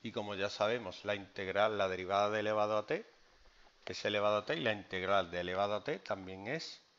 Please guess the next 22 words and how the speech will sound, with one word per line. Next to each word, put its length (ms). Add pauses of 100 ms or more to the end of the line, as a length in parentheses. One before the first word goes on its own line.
(1040)
e 140
elevado 380
a 100
t. 160 (2000)
Deshaciendo 680
el 100
cambio 340
de 60
variable, 600 (720)
un 260
medio 420 (160)
por 200
e 100
elevado 500
a 160 (640)
x 300
cuadrado. 460 (880)
Si 260
derivamos 600
esto 340
para 220
comprobarlo, 760